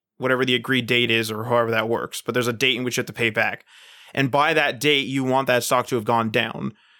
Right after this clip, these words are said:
So if you borrow it at, like, a dollar, you want it to go down to, say, fifty cents or something. You want it to be less. But if you borrow it at a dollar and it goes up to two dollars, that's not good, 'cause now you're paying at that date, you're paying two dollars a share, not just the,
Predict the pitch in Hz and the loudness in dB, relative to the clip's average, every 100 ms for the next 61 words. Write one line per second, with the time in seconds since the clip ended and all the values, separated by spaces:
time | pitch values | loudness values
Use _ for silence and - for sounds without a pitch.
0 | _ _ - 147 135 151 113 135 151 147 | _ _ -2 -2 0 -2 2 4 6 6
1 | 143 139 - 127 120 - 123 120 117 - | 6 2 4 2 4 2 2 2 0 -10
2 | _ _ _ _ _ _ _ _ 127 113 | _ _ _ _ _ _ _ _ -4 0
3 | 165 151 127 123 123 135 131 131 131 - | 2 4 4 4 4 4 4 4 2 -2
4 | 120 131 123 120 117 117 110 127 120 147 | 0 2 2 2 2 0 0 0 0 -2
5 | - 131 127 110 - 104 104 - 101 127 | -2 -2 0 0 -2 -6 -8 -10 -2 2
6 | 131 127 117 117 110 - - - _ _ | 2 2 0 0 -2 -4 -8 -8 _ _
7 | - - - - 147 139 143 147 147 123 | -20 -20 -20 0 0 0 0 0 0 2
8 | 135 147 147 139 135 127 120 131 123 147 | 4 6 6 4 4 4 2 0 0 2
9 | 170 147 131 120 120 131 127 120 117 - | 4 4 2 0 0 2 2 0 -2 0
10 | 208 165 127 123 120 117 120 139 123 - | 2 2 4 4 2 2 0 2 0 2
11 | 135 104 113 113 110 110 - 131 127 117 | 0 -2 -6 -6 -4 -6 0 2 2 0
12 | - 117 120 110 - 123 110 104 123 - | -2 -2 0 0 2 2 0 -2 -6 -4
13 | 107 107 104 - 117 110 110 107 107 - | -4 -4 -4 0 0 0 -2 -4 -4 -2
14 | 107 101 101 104 - 117 101 - 110 104 | -2 -2 -2 -4 -4 -6 -4 -6 -8 -12